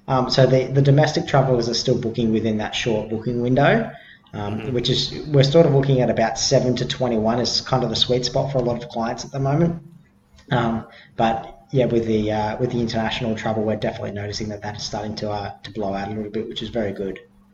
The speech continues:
Speaker 2: Let's, uh, let's see if we can, uh, drop a, a bomb here and, and try to, try to, um,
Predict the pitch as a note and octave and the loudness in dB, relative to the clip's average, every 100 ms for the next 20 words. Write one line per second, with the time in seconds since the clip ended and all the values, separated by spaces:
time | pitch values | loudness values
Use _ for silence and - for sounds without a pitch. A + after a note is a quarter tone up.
0 | _ _ _ _ _ - - - _ - | _ _ _ _ _ -20 -20 -20 _ -6
1 | E3 E3+ G3 E3+ C3+ D3+ - E3+ D#3 D3 | -6 -2 2 4 4 0 -2 -2 -2 -2
2 | C#3 B2+ B2+ A#2+ A2+ G#2+ A2+ - - A#2 | -4 -4 0 2 4 2 -4 -14 -10 -6
3 | A2+ G#2 G2 - A2+ - A2 A2 G2+ G#2+ | -6 -10 -16 -14 -10 -2 -2 -2 -6 -4
4 | G2+ G2+ F#2+ F#2+ G#2+ G#2 A2 G#2+ G#2+ G2+ | -2 -2 -6 -10 -12 -8 -6 -2 -2 -2
5 | - - - A2 G#2+ G#2+ G2+ - - G#2 | -6 -16 -8 -4 -2 -4 -6 -12 -14 -12
6 | G#2 G#2 G#2 | -12 -12 -16